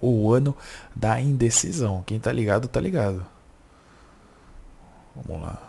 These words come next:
Aqui tá full sessenta, aqui tá full. E aqui tá full. Ok, chega de composição. Porra, mas eu poderia ter feito a troca, né? Vamos fazer a transferência.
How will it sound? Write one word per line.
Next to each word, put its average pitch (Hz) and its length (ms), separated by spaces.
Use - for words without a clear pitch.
Aqui - 340
tá 85 160
full - 160
sessenta, 113 920
aqui - 260
tá - 180
full. 120 580
E 110 80
aqui 107 220
tá 117 260
full. - 420
Ok, - 340
chega - 260
de 165 60
composição. 131 760
Porra, 131 240
mas 113 120
eu 117 60
poderia 117 260
ter 113 140
feito 117 260
a 131 40
troca, 95 400
né? 95 120
Vamos 98 220
fazer 104 240
a 98 40
transferência. 98 760